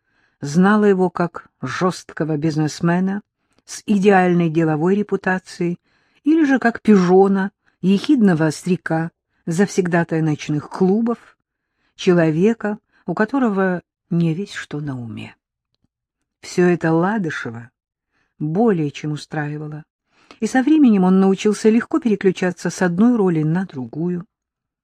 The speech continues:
Материально он был обеспечен,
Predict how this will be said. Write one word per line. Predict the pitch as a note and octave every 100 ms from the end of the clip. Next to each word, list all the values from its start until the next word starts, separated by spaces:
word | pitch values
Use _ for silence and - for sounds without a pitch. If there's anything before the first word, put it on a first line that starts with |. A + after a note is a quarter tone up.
| _
Материально | F3+ G3+ G#3 G#3+ B3 C4 F#3 E3 D#3 _ -
он | B3
был | F3
обеспечен, | D3+ C3 - - F3 - - D#3+